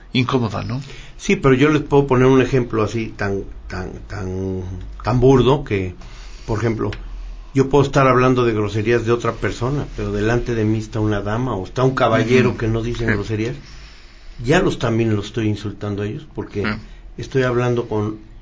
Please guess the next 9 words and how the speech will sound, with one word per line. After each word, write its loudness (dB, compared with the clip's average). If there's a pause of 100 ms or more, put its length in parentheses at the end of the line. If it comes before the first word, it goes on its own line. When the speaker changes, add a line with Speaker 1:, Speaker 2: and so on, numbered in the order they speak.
(160)
Speaker 2:
con -4
un 2
léxico 2 (180)
al -4
cual 0 (480)
ellos 2
no 2
están, -2 (640)
eh, -8